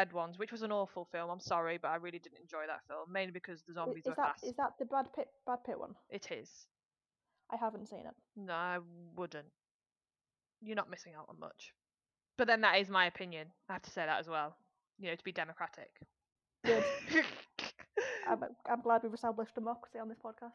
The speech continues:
Speaker 1: Uh, yeah, I know. It's always good, you know, don't be a dick, as we've said in the f-, <laughs> intro.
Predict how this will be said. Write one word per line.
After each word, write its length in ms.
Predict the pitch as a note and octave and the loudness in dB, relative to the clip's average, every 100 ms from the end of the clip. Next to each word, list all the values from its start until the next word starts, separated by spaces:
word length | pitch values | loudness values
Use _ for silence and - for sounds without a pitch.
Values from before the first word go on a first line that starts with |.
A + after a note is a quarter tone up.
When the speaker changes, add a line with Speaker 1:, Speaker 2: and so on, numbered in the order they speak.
| - | -6
Speaker 1:
Uh, 40 | A#3 | 0
yeah, 180 | G#3+ G#3 - | 4 4 4
I 40 | |
know. 100 | A#3 A3+ | 0 2
It's 140 | D#4 E4 | 4 6
always 220 | E4 E4 | 6 6
good, 200 | A#3+ G#3+ | 2 2
you 60 | A#3 | 2
know, 120 | G3+ G3+ - | 0 0 0
don't 140 | G#3+ F#3 | 0 4
be 100 | A#3 | 4
a 40 | |
dick, 280 | C4+ B3+ - _ - | 4 2 -2 _ -6
as 120 | A3 | -2
we've 340 | G#3+ G3+ G3+ G#3 _ _ _ _ - | 2 2 0 -6 _ _ _ _ 2
said 160 | G#3 | 4
in 80 | A3 | 4
the 60 | A3 | -2
f-, 80 | - | -6
<laughs> 60 | - | -2
intro. 340 | A3+ - A#3+ | -2 4 4